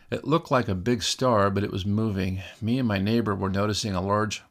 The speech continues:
bright star, but it started moving. And when it started moving, we took pictures of it.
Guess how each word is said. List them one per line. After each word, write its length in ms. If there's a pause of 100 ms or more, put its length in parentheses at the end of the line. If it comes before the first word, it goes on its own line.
bright 260
star, 540 (580)
but 120
it 40
started 360
moving. 500 (500)
And 120
when 120
it 40
started 320
moving, 340
we 100
took 240
pictures 380
of 180
it. 200